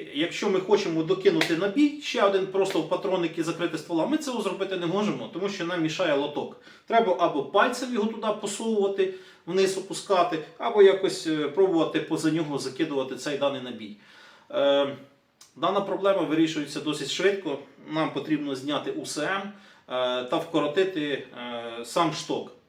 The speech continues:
Я думаю, якщо у вас буде така проблема, ви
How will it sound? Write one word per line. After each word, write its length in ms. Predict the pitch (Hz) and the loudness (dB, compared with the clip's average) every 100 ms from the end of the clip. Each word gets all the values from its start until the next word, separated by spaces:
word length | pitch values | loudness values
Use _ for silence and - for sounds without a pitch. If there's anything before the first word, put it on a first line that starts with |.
| - - | -20 -14
Я 200 | 147 175 | -4 -2
думаю, 480 | 170 170 156 147 147 | 0 0 2 2 0
якщо 280 | 143 147 165 | -4 -4 0
у 40 | |
вас 140 | 156 127 | 0 0
буде 220 | 151 131 | -4 -8
така 220 | 135 - | -6 -4
проблема, 560 | - 202 240 226 175 - - - | -2 -4 -4 -2 -2 -4 -12 -18
ви 320 | - 123 170 | -16 -4 2